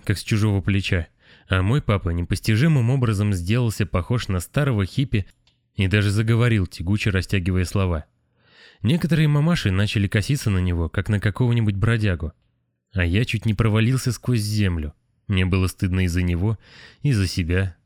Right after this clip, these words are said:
что я его стыжусь. Я так и не понял, кто приехал за сфинксом, но точно не его родители. Может, это был личный шофёр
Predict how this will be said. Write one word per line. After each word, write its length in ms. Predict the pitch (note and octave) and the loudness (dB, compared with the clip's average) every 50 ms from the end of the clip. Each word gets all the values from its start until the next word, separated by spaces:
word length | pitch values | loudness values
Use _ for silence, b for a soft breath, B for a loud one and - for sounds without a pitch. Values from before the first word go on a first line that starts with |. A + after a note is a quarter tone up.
| _ _ | _ _
что 200 | _ - - - | _ -8 -4 -2
я 180 | F#2+ F2 F2+ F#2 | 0 2 2 2
его 160 | F#2 F2 F2 | 2 0 -2
стыжусь. 500 | E2+ - - F#2+ E2+ D#2+ D#2+ D2+ - - _ _ _ _ _ _ _ _ _ _ _ _ _ _ _ _ _ _ _ _ _ _ _ _ _ _ _ _ _ _ _ _ _ _ _ _ _ | -4 -4 -4 -4 -2 -2 -4 -6 -8 -14 _ _ _ _ _ _ _ _ _ _ _ _ _ _ _ _ _ _ _ _ _ _ _ _ _ _ _ _ _ _ _ _ _ _ _ _ _
Я 160 | - G2+ A2 A2 | -2 0 2 2
так 160 | E3 D#3 - | 2 2 2
и 60 | D3+ | 2
не 80 | D3 C#3 | 2 2
понял, 340 | - C3+ A#2+ G2+ F2 E2 | 2 2 2 2 2 0
кто 200 | - - - A#2 | -2 -2 -2 -2
приехал 380 | G#2+ - - G#2+ A2 G2+ - A2+ | 0 2 2 2 0 0 0 0
за 160 | F#2 G2 G#2 | 0 2 0
сфинксом, 500 | F#2 - - F#2+ F2 D#2 - - D#2 D2 - _ _ _ _ | -2 -2 -4 -4 -4 -4 -8 -12 -14 -14 -14 _ _ _ _
но 240 | - F#2+ G2 G2 F#2 | -2 0 0 0 0
точно 320 | - - B2 - - A#2 | 0 -2 -2 0 0 0
не 160 | G#2 G#2 G#2 | 2 2 2
его 200 | G2+ G2 F2+ G2 | 2 2 2 2
родители. 500 | F#2+ G2 F#2 E2+ F2 - - D#2+ D2 D#2 - _ _ _ _ _ _ _ _ _ _ _ _ _ _ _ _ _ _ | 2 2 0 0 -4 -4 -6 -8 -10 -10 -14 _ _ _ _ _ _ _ _ _ _ _ _ _ _ _ _ _ _
Может, 360 | - G2 A2+ E3 D#3 C#3 - | -2 0 2 2 2 2 0
это 180 | G#2 F#2 - G#2 | 0 0 0 0
был 160 | F2 F#2+ F#2+ | 2 2 2
личный 340 | F#2 G2 - - - G2+ F#2 | 2 2 0 0 -2 -2 -2
шофёр 560 | - - G2+ F2+ - - G#2+ B2 B2+ A2 G2+ | 0 0 -2 -2 0 0 0 0 0 -2 -4